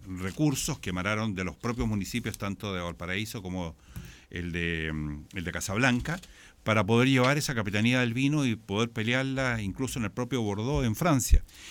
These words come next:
Y eso dio como resultado una cantidad importante también de cruceros que, o de pasajeros de cruceros que llegaban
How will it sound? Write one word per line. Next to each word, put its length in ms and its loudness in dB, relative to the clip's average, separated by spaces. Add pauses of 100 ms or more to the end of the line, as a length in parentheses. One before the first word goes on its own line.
(180)
Y 140 8
eso 260 6
dio 240 8
como 220 6
resultado 500 -2
una 160 2
cantidad 260 0
importante 540 0
también 340 0
de 280 2
cruceros 580 0
que, 440 -2 (360)
o 240 2
de 80 2
pasajeros 480 -2
de 80 -2
cruceros 340 -4
que 120 -6
llegaban 520 0